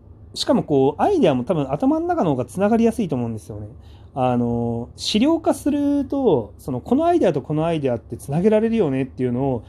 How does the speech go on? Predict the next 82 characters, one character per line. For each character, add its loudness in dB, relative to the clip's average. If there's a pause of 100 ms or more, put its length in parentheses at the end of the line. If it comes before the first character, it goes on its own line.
(200)
資 -2
料 2
同 4
士 0
を 0
見 -2
比 -2
べ 2
な 0
い -2
と -8
で 0
き -4
な 0
く -4
な 0
っ -16
ち -12
ゃ -8
っ -12
て、 -6 (300)
や -6
っ -6
ぱ -8
効 0
率 2
悪 2
い -2
と -4
思 -4
う -6
ん -6
で -10
す -14
よ。 -10 (480)
で、 -2 (560)
そ -6
う、 -4
い 0
ろ 4
ん -2
な 4
資 -2
料 4
を 2
俯 -14
瞰 -2
的 -6
に 0
見-、 -2 (160)
見 0
て、 -2
あ 0
の、 -2
こ -2
れ -2
と -2
こ 0
れ -2
つ -8
な -2
が 2
る 0
ね -2
っ -6
て -10
い 2
う 0
の 0
を 0
探 -2
し -4
出 2
さ -2
な 0
き -4
ゃ 0
い -6
け -6
な -4
く -16
て。 -8